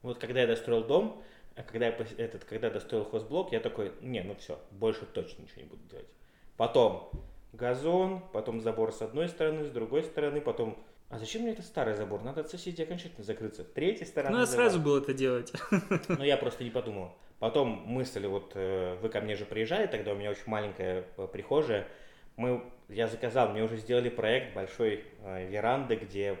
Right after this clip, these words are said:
Speaker 1: будет большая прихожая и так далее. Её, потом хочется гараж, потом хочется, вот я туи посадил, потом хочется какие-то там тоже дорожки всякие сделать. И тебе вроде кажется, что, ну, по плану
Speaker 2: Когда
Speaker 1: вроде
Speaker 2: просто сразу надо было сделать.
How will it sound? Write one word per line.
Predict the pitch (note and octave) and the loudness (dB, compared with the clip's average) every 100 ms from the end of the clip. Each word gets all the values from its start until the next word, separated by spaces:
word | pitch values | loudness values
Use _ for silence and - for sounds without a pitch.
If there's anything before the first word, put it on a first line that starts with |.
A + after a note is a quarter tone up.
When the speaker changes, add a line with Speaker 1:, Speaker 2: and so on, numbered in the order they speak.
| - | -6
Speaker 1:
будет | G#2+ F#2+ | -8 -4
большая | G2+ G#2 G#2 | -4 -4 -4
прихожая | G#2 - B2 A#2 | -4 -2 -2 -2
и | G2 | -4
так | G2 | -6
далее. | F#2+ F2+ F2 - - - - | -4 -4 -4 -8 -18 -20 -10
Её, | A#2+ C3 A2 G2+ | -6 2 4 4
потом | - G2+ B2+ | 2 0 0
хочется | C3 C3+ - | 2 0 0
гараж, | C3+ C3+ A2+ G2+ | 2 4 4 4
потом | F#2+ A#2 A#2 | 0 0 0
хочется, | C3 B2+ - | 0 0 2
вот | A2+ A2 | 2 4
я | B2 | 2
туи | B2 B2+ | 2 0
посадил, | A2+ G#2+ - G2+ G2 | 0 -4 -4 -4 -4
потом | - - A#2 | -4 -6 -4
хочется | - B2+ - - A#2 A2+ - - - | 0 0 0 2 2 2 -10 -20 -18
какие-то | - B2 A#2 A#2 | -12 -8 -4 0
там | A2 G#2+ - | 0 0 -2
тоже | - A2+ | 0 0
дорожки | G2 B2 A2+ G#2+ - | 2 6 8 6 4
всякие | F#2+ - F#2+ | -10 -10 -12
сделать. | F2+ F#2 F2 - - - - | -6 -2 -2 -4 -16 -20 -12
И | B2+ | -12
тебе | - C#3+ C#3 | -10 0 6
вроде | F3+ E3 D#3+ | 8 8 6
кажется, | D#3 F3 F3 D3+ | 6 6 6 0
что, | - C3+ C3 - | 2 4 4 2
ну, | G#3 D#3 - - | 0 -2 -6 -8
по | D#3+ | -2
плану | G#3 A#3+ B3 | 2 4 6
Speaker 2:
Когда | |
Speaker 1:
вроде | G#3+ B3 A#3 | 8 8 6
Speaker 2:
просто | G#3 | 0
сразу | - G3 D#3+ | 0 0 2
надо | C3+ B2 | -2 -2
было | B2 | -2
сделать. | A2+ A#2 A#2 A2+ | -2 -2 -2 -4